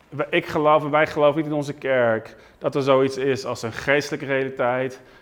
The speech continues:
en een natuurlijke realiteit die compleet los van elkaar staan. Dus, dus wat ik niet zeg vandaag is, gebruik geen, geen natuurlijke middelen. Nee, nee, er, er komt een moment dat we moeten zeggen, "Hey, ik,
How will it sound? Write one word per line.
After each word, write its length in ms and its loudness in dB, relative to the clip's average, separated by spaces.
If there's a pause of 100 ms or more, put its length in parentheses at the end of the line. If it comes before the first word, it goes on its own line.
(180)
en 120 -2
een 80 -2
natuurlijke 480 -2
realiteit 800 -4 (260)
die 120 -8
compleet 480 2
los 220 -6
van 160 -8
elkaar 340 -4
staan. 360 -16 (280)
Dus, 240 -12
dus 200 -6
wat 180 0
ik 60 -6
niet 200 -2
zeg 280 -4
vandaag 460 -4
is, 260 -8 (220)
gebruik 460 -2
geen, 360 -6
geen 240 -2
natuurlijke 480 -4
middelen. 640 -2 (200)
Nee, 160 -2
nee, 160 0
er, 200 -2
er 80 -4
komt 280 -4
een 80 2
moment 240 -2
dat 120 0
we 60 -4
moeten 200 -4
zeggen, 480 -2 (240)
"Hey, 260 -2
ik, 240 -10